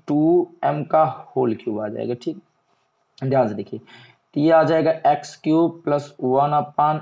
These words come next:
x cube plus three ए बी होता है, प्लस थ्री ए बी। तो ए के स्थान पे x, b के स्थान पे one upon x, कोष्ठक में x plus one upon x हो जाएगा, equal to दो दूनी चार दूनी आठ, आठ एम क्यूब आ जाएगा। ठीक,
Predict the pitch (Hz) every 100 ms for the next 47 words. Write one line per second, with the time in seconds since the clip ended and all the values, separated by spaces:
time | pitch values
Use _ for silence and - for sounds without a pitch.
0 | - 143 139 - 165 170 165 - 151 147
1 | _ - 143 160 170 - - 131 123 143
2 | 117 - 113 113 - 139 - _ 123 139
3 | 151 160 - - 135 139 139 110 135 131
4 | 95 _ _ _ _ _ _ - - 151
5 | 156 - 160 143 156 151 151 151 131 -
6 | 165 - 151 127 123 147 - 139 139 -
7 | 139 131 165 151 131 135 131 143 120 95
8 | - _ 139 139 - 156 160 160 165 -
9 | 139 139 _ 151 147 147 127 131 127 135
10 | 135 135 127 - 135 127 139 139 175 _
11 | _ _ _ - 143 143 131 113 139 151
12 | 147 151 143 156 151 143 156 160 - 104
13 | - - _ _ 139 131 147 160 - -
14 | 127 120 - 107 104 107 110 123 - 180